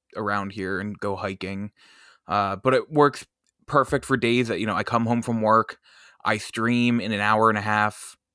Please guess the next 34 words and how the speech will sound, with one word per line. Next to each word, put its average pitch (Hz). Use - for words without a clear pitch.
I'll 107
put 120
on 113
the 110
V 107
R 95
exercise 95
for 90
half 101
an 104
hour, 95
forty-five 95
minutes. 95
So 104
it, 101
it 135
doesn't 147
really 127
take 123
away 113
from 101
anything 110
else 107
I'm 104
doing, 110
but 113
it 107
helps 104
make 107
sure 104
I 104
get 104
something 92
in. -